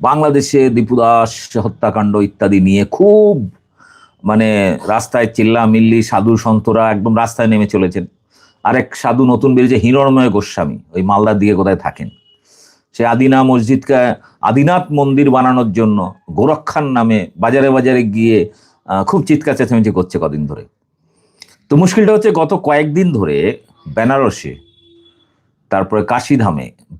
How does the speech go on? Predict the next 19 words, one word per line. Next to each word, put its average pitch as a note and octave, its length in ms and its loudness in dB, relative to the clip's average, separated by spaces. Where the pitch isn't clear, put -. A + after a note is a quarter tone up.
বিভিন্ন D3+ 300 4
জায়গায় D3 320 2
বুলডোজার A#2+ 420 2
চালাচ্ছে A2 680 -2
মোদি B2+ 380 2
তথা A#2+ 320 0
যোগী A2+ 320 0
সরকার, - 360 -8
হিন্দু C3 280 4
সরকার। - 420 -4
এই D#3+ 160 2
বুলডোজারের F3 600 2
বিরুদ্ধে, C3+ 640 -2
আহ, F#2 240 -2
সেখানকার D3 400 0
সাধু C3+ 300 0
সন্তরা C#3 420 -2
প্রতিবাদ A#2 480 0
করছেন D3+ 480 -6